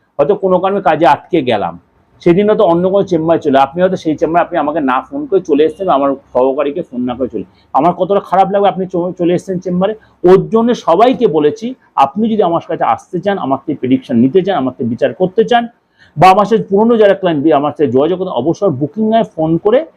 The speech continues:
জেনে নেবেন যে কবে অ্যাকচুয়াল সেই চেম্বারটায় যাচ্ছি,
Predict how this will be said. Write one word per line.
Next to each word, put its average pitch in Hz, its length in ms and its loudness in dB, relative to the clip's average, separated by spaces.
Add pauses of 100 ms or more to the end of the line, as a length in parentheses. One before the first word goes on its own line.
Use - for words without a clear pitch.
(500)
জেনে 185 220 4
নেবেন 233 260 0
যে 214 180 0
কবে 160 220 2
অ্যাকচুয়াল 220 340 2
সেই 160 220 0
চেম্বারটায় 160 560 0
যাচ্ছি, 110 500 -6